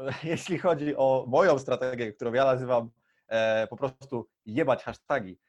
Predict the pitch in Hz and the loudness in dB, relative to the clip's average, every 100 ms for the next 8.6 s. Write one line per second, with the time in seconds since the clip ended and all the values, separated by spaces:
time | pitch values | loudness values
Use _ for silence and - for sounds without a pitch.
0 | _ _ 147 143 135 - _ - 131 139 | _ _ 0 0 -2 -10 _ -8 -6 -4
1 | 135 131 131 123 123 120 139 127 127 131 | -4 -4 -4 -2 -2 0 0 -2 -6 -2
2 | 120 117 139 135 123 - 120 107 104 120 | -2 -2 -4 -6 -6 -4 -2 -2 0 0
3 | 131 - _ - 120 123 127 127 - 127 | -2 -8 _ -10 -6 -2 0 0 -2 -12
4 | 123 120 120 120 123 101 98 101 123 113 | -6 -2 -2 -2 -4 -8 -14 -8 -6 -4
5 | 143 165 147 123 120 127 - 123 - 113 | -6 -6 -8 -8 -6 -6 -6 -8 -8 -8
6 | 127 131 120 120 110 107 123 120 113 123 | -8 -6 -8 -8 -10 -8 -6 -6 -2 -4
7 | 117 117 113 - 117 - 117 110 107 110 | -4 -8 -10 -16 -16 -8 -6 -6 -10 -10
8 | 110 107 123 147 127 | -8 -8 -6 -4 -6